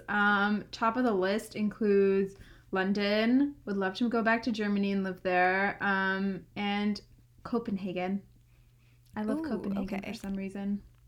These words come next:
Speaker 2: Interesting. Um, question
Speaker 1: Yeah.
Speaker 2: ten. What's something you wanna learn more about?
Speaker 1: Photography. I have been getting very into photography,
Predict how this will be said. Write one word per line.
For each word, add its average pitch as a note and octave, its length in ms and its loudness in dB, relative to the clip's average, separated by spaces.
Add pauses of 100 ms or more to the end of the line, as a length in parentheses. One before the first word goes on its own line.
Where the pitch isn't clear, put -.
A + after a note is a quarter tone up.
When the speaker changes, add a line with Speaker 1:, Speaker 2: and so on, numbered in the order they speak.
(760)
Speaker 2:
Interesting. - 500 -14 (480)
Um, G3+ 420 -4 (100)
question A3 420 0
Speaker 1:
Yeah. F3+ 160 -2
Speaker 2:
ten. C#4+ 140 -8 (240)
What's A3+ 200 -2
something C4 280 -2
you B3 100 0
wanna A#3 200 0
learn A#3 180 -2
more A3+ 140 -2
about? C4 300 -4 (2250)
Speaker 1:
Photography. G#3+ 1080 0
I G#3+ 380 4
have B3 240 -2
been C#4 220 2
getting C4 280 4
very D#4+ 160 2
into E4 160 2
photography, A#3 840 -2